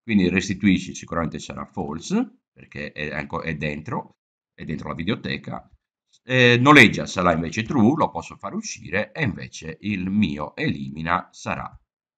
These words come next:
ancora true. Vediamo subito i risultati di questo, se funziona, quindi facciamo subito carica in questo caso, così ho due elementi con delle situazioni diverse, vol,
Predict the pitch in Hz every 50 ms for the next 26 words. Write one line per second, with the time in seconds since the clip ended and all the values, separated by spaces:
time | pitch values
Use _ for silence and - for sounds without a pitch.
0 | _ _ _ _ _ _ 76 76 71 - - - - 57 64 - _ _ _ _
1 | _ _ _ _ _ _ _ _ _ _ _ _ _ _ _ _ _ _ _ _
2 | - 131 170 156 139 117 139 120 107 104 113 104 95 95 107 104 - 113 95 85
3 | - - 87 85 98 - 90 71 - - - _ _ _ _ - 202 202 - -
4 | 156 151 151 156 156 160 156 - - 95 82 80 80 80 95 95 - 123 123 104
5 | - 101 98 90 90 82 80 - 87 80 78 78 - 80 78 78 78 78 - 101
6 | - - 87 87 87 87 90 87 - - 71 - 92 85 80 80 71 71 85 90
7 | 87 80 82 82 82 80 76 76 - - 73 71 - 82 82 80 76 73 71 69
8 | 73 76 73 73 73 76 - - - _ 80 80 80 - 82 80 101 117 185 165
9 | 113 101 104 107 104 - - - 113 117 120 117 104 87 82 85 87 87 87 95
10 | 98 110 120 135 - -